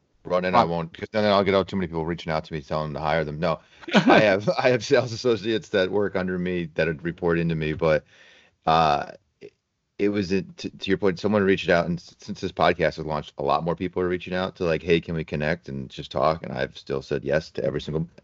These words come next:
Speaker 1: single, single person. And we, as we mentioned, encourage you to do so, 'cause it helps give us content to talk about you right now, which we're
Speaker 2: Yeah.
Speaker 1: about to do.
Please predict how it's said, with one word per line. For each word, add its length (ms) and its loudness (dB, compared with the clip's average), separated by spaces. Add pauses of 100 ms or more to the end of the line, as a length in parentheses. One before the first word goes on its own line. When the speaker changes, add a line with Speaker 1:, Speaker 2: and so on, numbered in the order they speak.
(100)
Speaker 1:
single, 180 -2
single 180 -2
person. 340 2
And 200 2 (140)
we, 480 -2 (100)
as 140 -2
we 100 0
mentioned, 480 -2
encourage 460 2
you 80 -2
to 80 -6
do 160 0
so, 260 6
'cause 160 -4
it 120 2
helps 340 0
give 160 4
us 100 2
content 400 4
to 60 -18
talk 220 6
about 260 0
you 80 -2
right 140 0
now, 200 -4 (280)
which 160 -4
we're 60 6
Speaker 2:
Yeah. 80 10
Speaker 1:
about 140 6
to 60 -8
do. 240 4